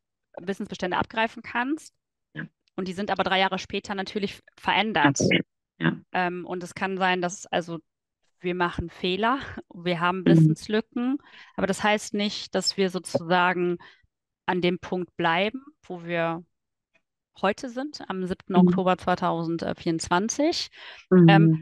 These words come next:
Speaker 1: heißt auch nicht, dass wir aus der Verantwortung rausgenommen werden, als pädagogische Fachkräfte uns
Speaker 2: Mhm.
Speaker 1: weiter Wissen anzueignen und zu schauen, wo brauche ich noch was.
Speaker 2: Mhm.
Speaker 1: Aber diese, ja, dass, dass es, dass es Entwicklungen sein können und auch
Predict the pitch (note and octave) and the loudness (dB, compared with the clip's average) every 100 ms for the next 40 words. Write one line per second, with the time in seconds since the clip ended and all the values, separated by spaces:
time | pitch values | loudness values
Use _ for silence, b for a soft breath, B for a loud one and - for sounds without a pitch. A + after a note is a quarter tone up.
0 | - B3 - B3+ F4 - G4 - E4 C#4+ | 0 0 4 6 6 2 0 0 0 2
1 | C4+ C4 - - C4 C4 B3 - G#3+ G3+ | 2 2 0 0 0 2 0 0 -2 2
2 | A3+ - A#3 G#3+ G3+ G3+ G3 F#3+ F#3+ F#3 | 2 0 -6 -6 -6 -2 0 0 -2 -8
3 | - F3+ F3 F3+ F3 - F3 - F#3+ F3 | -6 -6 -6 -8 -8 -4 -6 -2 -4 -4
4 | - F#3 F3 B B B _ _ _ F#3+ | -2 0 0 B B B _ _ _ 4
5 | F3+ F3+ F3 F3 _ F#3 F#3 F3+ F3+ - | 6 4 2 -2 _ 0 0 0 -4 -6
6 | - - - E3+ - E3+ E3 E3 - E3+ | -8 -6 -2 -2 -2 -6 -6 -4 0 0
7 | E3 D#3+ E3 A#3 A#3+ C4+ - C4 C#4+ D#4+ | 0 2 2 2 -4 -8 -6 -4 -4 -6
8 | - _ _ b - F#3 F#3 F#3+ F#3 G3 | -16 _ _ b 4 8 8 8 6 4
9 | F#3 G3 F3+ F#3+ F#3+ F#3+ - _ _ F#3+ | -2 -4 -2 0 0 -4 -14 _ _ 0
10 | F#3 E3+ E3 _ _ _ - - F#3 - | 0 -2 -10 _ _ _ -20 -10 -10 -10
11 | - _ - F3+ F#3+ - - - - F3 | -18 _ -16 -14 -14 -12 -10 -10 -12 -12
12 | - F#3+ G#3+ - A#3 A3+ G#3+ G#3+ G3+ G#3+ | -12 -6 -6 -6 -6 -2 -2 -4 -6 -6
13 | G#3 G3+ F#3+ - F#3+ G3+ G#3 | -4 -6 -8 0 2 2 0